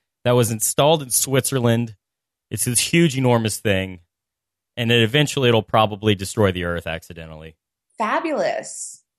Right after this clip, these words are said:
Speaker 1: But
Speaker 2: I'm glad I did not know about that.
Speaker 1: that's, now you do. Um, that's all right. We got plenty more to go. Next question. What event in the middle of the freaking desert, in the middle of the freaking summer, draws millions of hippies to Nevada?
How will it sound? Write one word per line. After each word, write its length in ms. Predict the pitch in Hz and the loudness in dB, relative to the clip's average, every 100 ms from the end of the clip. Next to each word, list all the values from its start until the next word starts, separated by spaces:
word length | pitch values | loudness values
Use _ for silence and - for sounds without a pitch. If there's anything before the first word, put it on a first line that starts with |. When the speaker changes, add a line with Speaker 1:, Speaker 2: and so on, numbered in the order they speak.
| _ _ | _ _
Speaker 1:
But 180 | 95 175 | 2 2
Speaker 2:
I'm 60 | 208 | 4
glad 280 | 202 202 | 4 6
I 100 | 208 | 4
did 160 | 202 196 | 2 0
not 180 | 185 156 | 0 2
know 160 | 185 185 | 0 2
about 280 | 165 151 | 2 2
that. 300 | 151 143 143 110 | 0 -2 -2 0
Speaker 1:
that's, 340 | 113 117 123 | 2 2 0
now 220 | 123 135 | 2 2
you 200 | 170 180 | 2 2
do. 460 | 151 175 208 254 240 | 2 4 4 2 -2
Um, 560 | 147 135 131 127 135 135 _ _ | 0 4 4 4 2 -6 _ _
that's 220 | 113 151 | -2 0
all 140 | 226 226 | 0 4
right. 280 | 226 240 151 | 4 4 2
We 60 | |
got 160 | 170 - | 0 2
plenty 200 | 175 190 | 2 4
more 140 | 190 | 4
to 80 | 180 | 4
go. 280 | 180 202 262 - - _ _ - | 4 2 0 -10 -20 _ _ 2
Next 300 | 147 202 - | 4 2 2
question. 460 | 147 123 - 214 - _ _ _ _ _ _ - | 4 4 2 -2 -6 _ _ _ _ _ _ -16
What 340 | 117 143 311 | 0 2 2
event 540 | 160 120 131 143 92 - - | 0 0 2 0 -2 -8 0
in 120 | 107 | 2
the 60 | 107 | 4
middle 400 | 120 127 165 165 | 2 4 2 2
of 160 | 123 | 0
the 80 | 104 | 0
freaking 560 | - 139 139 - 143 120 | 0 2 4 2 0 2
desert, 460 | 127 123 92 85 - 104 | 2 2 0 -6 -8 -2
in 100 | 107 | 0
the 80 | |
middle 340 | 110 135 170 135 | 2 2 4 2
of 140 | 135 | 0
the 80 | 113 | -2
freaking 480 | - 143 151 156 143 | -2 -2 -2 -2 -2
summer, 460 | - 143 107 98 | 0 2 2 0
draws 400 | 92 127 120 113 | 0 2 2 2
millions 520 | 110 120 156 170 175 147 | 0 2 4 4 2 0
of 120 | 113 | -4
hippies 520 | - 156 - 110 98 | 0 0 2 2 2
to 100 | - | 2
Nevada? 560 | 123 113 101 107 95 | 2 4 4 4 2